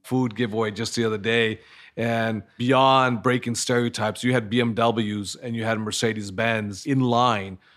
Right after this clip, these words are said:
popping up their trunk so we can put the box of food or boxes of food in their trunk. This has had a profound impact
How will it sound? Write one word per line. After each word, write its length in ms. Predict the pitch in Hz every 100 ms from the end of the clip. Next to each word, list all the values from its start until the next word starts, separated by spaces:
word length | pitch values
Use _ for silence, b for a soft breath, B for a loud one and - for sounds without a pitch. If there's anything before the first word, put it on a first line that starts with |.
| b
popping 280 | 131 123 123
up 140 | 113
their 100 | 113
trunk 460 | 104 - 123 110 - b -
so 160 | -
we 80 | 117
can 140 | 113
put 180 | 104 113
the 60 | 101
box 420 | 95 107 107 -
of 160 | 135 -
food 300 | 117 110 101
or 60 |
boxes 420 | 87 107 104 98
of 80 | 98
food 180 | 110 98 -
in 280 | 135 123
their 200 | 110 98
trunk. 440 | 95 - 135 110 92 B B B _
This 160 | 139 131
has 100 | 120
had 140 | 120
a 60 | 110
profound 500 | 107 - 117 110 104
impact 600 | 135 123 - 104 104 -